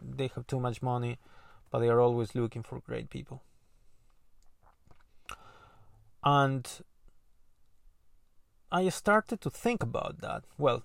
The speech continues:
th-, this was quite a long time ago, and, and we, we've, one of the reasons we franchised our business is because of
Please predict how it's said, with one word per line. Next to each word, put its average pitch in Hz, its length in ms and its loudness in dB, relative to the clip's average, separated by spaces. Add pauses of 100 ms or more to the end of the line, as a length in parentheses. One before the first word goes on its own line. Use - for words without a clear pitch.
(100)
th-, 175 140 -4
this 220 200 0
was 190 180 0
quite 135 320 6
a 120 40 2
long 131 280 2
time 123 200 -10
ago, 117 300 -8
and, 139 200 -6
and 135 140 -4
we, 185 240 2
we've, 165 240 2
one 165 320 2
of 180 60 0
the - 80 -4
reasons 131 320 2
we 123 140 2
franchised 123 680 2
our 123 160 0
business 135 520 0
is 123 100 -4
because 117 680 -6 (800)
of 117 100 -6